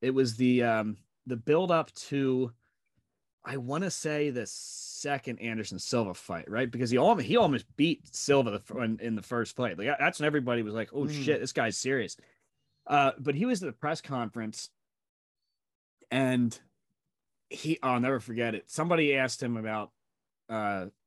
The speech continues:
Speaker 1: I don't know, something about Anderson, and, and Dana White, like, every time somebody would ask Chael Sonnen a question, Dana White would just shut up, right? Which he kinda does with Connor, 'cause he's just like, "This is gonna be fucking amazing."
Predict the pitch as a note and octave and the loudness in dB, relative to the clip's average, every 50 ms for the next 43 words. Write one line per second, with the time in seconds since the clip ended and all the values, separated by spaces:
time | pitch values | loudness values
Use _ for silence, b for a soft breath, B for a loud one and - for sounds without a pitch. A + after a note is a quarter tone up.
0 | _ _ _ _ _ _ _ _ _ _ _ - A2+ B2 A#2+ G#2+ G#2+ - F#3+ F#3+ | _ _ _ _ _ _ _ _ _ _ _ -8 -6 -4 -4 -4 -2 -2 0 0
1 | F#3+ D#3 B2+ - - G2+ A2 A#2 A#2 A#2 A#2 - - A#2+ A2+ A2 b b b _ | 2 4 4 4 4 2 2 0 2 2 0 -2 -2 -4 -4 -4 b b b _
2 | _ _ _ _ _ _ _ _ _ _ - C3+ C3+ C3+ B2+ B2 B2 A2+ - - | _ _ _ _ _ _ _ _ _ _ -2 2 4 4 4 4 2 0 -2 -6
3 | _ _ _ _ _ - - C#3+ C#3+ B2+ C3+ D#3 F#3+ G3 F3 D3 C#3+ D3+ D3 A#2+ | _ _ _ _ _ -6 -2 -2 0 4 4 4 4 4 4 4 4 4 2 2
4 | B2+ B2+ A#2+ C#3+ E3+ G3 - - E3+ E3+ E3 C3+ - D3 C#3 C3+ C3+ C3+ B2 A2+ | 0 -2 -2 -2 -2 -4 -6 -4 -4 -4 -4 -4 -4 -4 -2 0 0 0 0 0
5 | A2 A2+ A#2 A#2 - - B2+ B2 A#2 - C3 B2 B2 A2+ A2 G#2 - - A2 A2 | -2 -4 -4 -4 -4 -4 -4 -2 -2 -2 -4 -2 -2 -4 -4 -6 -6 -4 -4 -4
6 | G#2+ - G#2+ F#2+ - A#2 B2 C3 B2 A2+ A#2 A#2+ G#2 G#2+ F#2+ F#2+ F2+ - - - | -4 -6 -8 -4 -2 0 2 2 2 2 2 2 0 -2 -6 -8 -6 -6 -6 -6
7 | A2+ G#2 G2+ F#2+ E2 - _ _ _ _ _ _ _ _ _ _ _ _ _ _ | -4 -4 -4 -4 -6 -8 _ _ _ _ _ _ _ _ _ _ _ _ _ _
8 | _ - A2+ A#2+ A#2+ - C3 A#2+ - D3 - - D#3 E3 F#3 E3+ D#3 D3 B2 B2+ | _ -2 -2 -2 0 0 -2 0 -2 -2 0 2 2 2 4 4 4 4 4 0
9 | A#2 - - A#2+ A2+ A2+ G#2+ F2+ D#2+ - - B2+ A2+ A#2 A#2+ A2+ - C#3+ A#2 - | -2 -4 -4 -4 -2 -2 -4 -6 -8 -10 -8 -8 -4 -4 -4 -4 -2 -4 -4 -2
10 | B2 A2+ G#2 - C3 A#2+ A2 B2+ A#2 A#2 A2+ A2+ G2+ G2+ F#2+ - _ _ _ - | -2 -2 -2 0 -2 -2 -2 -2 -2 0 0 0 -2 -4 -6 -6 _ _ _ -4
11 | A#2 G#2+ - G#2 F#2+ F2+ F#2 F#2 F#2+ F2+ D#2 - | -4 -4 -4 -6 -6 -6 -6 -6 -8 -8 -10 -16